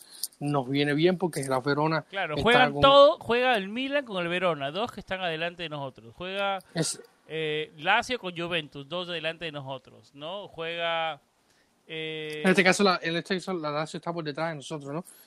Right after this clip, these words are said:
Speaker 2: Ah,
Speaker 1: Con un
Speaker 2: bueno, en
Speaker 1: punto
Speaker 2: este caso
Speaker 1: menos,
Speaker 2: la
Speaker 1: pero
Speaker 2: delante, pero la Juventus está delante de nosotros, ¿no?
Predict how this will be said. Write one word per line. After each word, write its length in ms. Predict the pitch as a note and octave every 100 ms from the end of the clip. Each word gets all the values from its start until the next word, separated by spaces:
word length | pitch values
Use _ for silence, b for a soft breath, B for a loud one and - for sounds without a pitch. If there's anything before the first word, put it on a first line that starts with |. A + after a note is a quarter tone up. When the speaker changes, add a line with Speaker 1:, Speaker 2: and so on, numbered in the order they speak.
| B
Speaker 2:
Ah, 60 | G#3
Speaker 1:
Con 40 |
un 60 | A3
Speaker 2:
bueno, 160 | G3+
en 60 | F#3
Speaker 1:
punto 20 |
Speaker 2:
este 120 | E3+
caso 120 | - G3
Speaker 1:
menos, 80 |
Speaker 2:
la 40 | -
Speaker 1:
pero 80 | F3
Speaker 2:
delante, 320 | F3+ F#3+ F#3+
pero 240 | F#3 E3+
la 100 | E3
Juventus 320 | F3 G#3 A3+
está 100 | G#3
delante 300 | G#3 F#3 F3
de 40 | E3
nosotros, 420 | D3+ C3 A2+ A2+
¿no? 180 | E3